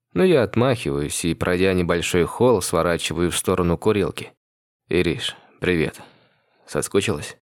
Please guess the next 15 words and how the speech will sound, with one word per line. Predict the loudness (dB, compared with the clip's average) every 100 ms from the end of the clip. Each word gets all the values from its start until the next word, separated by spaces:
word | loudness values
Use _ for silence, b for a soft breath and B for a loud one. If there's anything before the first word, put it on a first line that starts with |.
| _ _
Прохожу | -4 -4 -2 -2 0 0
через | 0 0 0
стеклянную | -2 -4 0 0 2 2 2
дверь, | 0 0 0 -2 -14 _ _
зажав | -6 -2 0 0 -2
телефон | -4 -4 -2 0 -2
плечом, | 0 0 0 -2 -2 -4 -14 _ _ -6
вынимаю | -2 0 0 0 -2
из | -4
кармана | -2 0 0 -2
пачку | -2 -4 -4 -4
сигарет | -4 -2 0 2 0 0
и |
выбиваю | 0 0 2 2 0 -2
одну. | -2 -4